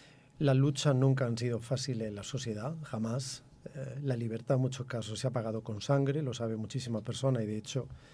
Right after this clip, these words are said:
los derechos y libertades que tenemos hoy en día, pues, son fruto de la lucha, el testimonio y, y el dolor y de muchas personas, pero aquí estamos nosotras, aquí estamos nosotras, y lo digo en femenino, pues,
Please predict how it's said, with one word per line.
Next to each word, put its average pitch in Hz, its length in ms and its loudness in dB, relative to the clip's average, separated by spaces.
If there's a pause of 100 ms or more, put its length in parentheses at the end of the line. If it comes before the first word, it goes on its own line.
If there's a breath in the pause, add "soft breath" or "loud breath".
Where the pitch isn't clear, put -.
(400 soft breath)
los 139 180 6
derechos 135 320 4
y 151 40 4
libertades 123 440 2
que 127 100 -2
tenemos 117 280 2
hoy 113 120 0
en 110 100 0
día, 113 300 0
pues, 107 520 -6
son 131 300 4
fruto 135 520 0
de 110 120 0
la 107 120 -4
lucha, 113 580 -2
el 127 120 -4
testimonio 120 840 0
y, 107 60 -8
y 117 340 -8
el 113 140 -4
dolor 117 560 -2
y 139 240 -12
de 127 200 -2
muchas 120 420 -4
personas, 147 540 0 (800 soft breath)
pero 202 280 6 (240)
aquí 135 220 -2
estamos 135 360 4
nosotras, 117 840 0
aquí - 180 -4
estamos 113 280 -2
nosotras, 135 800 0
y 127 60 -6
lo 117 100 -4
digo 117 200 -2
en 117 60 0
femenino, 143 500 2 (640 loud breath)
pues, 113 320 -2